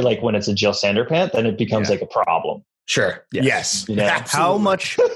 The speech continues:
Speaker 3: money,
Speaker 1: <laughs>
Speaker 3: to circle back to the segment, unprecedented again, how much money do you think you spent on Johns in your lifetime?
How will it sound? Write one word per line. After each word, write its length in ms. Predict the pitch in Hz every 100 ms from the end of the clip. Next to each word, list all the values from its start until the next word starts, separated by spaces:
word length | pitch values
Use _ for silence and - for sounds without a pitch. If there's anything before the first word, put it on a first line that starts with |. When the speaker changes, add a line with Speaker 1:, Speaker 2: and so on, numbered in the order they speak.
| 160
Speaker 3:
money, 440 | 143 147 127 120 123 - -
Speaker 1:
<laughs> 240 | _ _ -
Speaker 3:
to 440 | - - - -
circle 340 | 123 170 151 131
back 480 | 127 135 101 - 190 196
to 200 | 123 120
the 100 | 113
segment, 460 | - 117 113 98
unprecedented 640 | 110 131 - 123 113 104 110
again, 180 | 113
how 200 | 107 131 143
much 220 | 143 -
money 340 | 127 127 123
do 80 | 117
you 100 | 117
think 220 | 120 113
you 60 | 107
spent 260 | - 110
on 140 | 107 107
Johns 300 | 107 104 98
in 40 |
your 100 | 98
lifetime? 440 | 92 92 92 98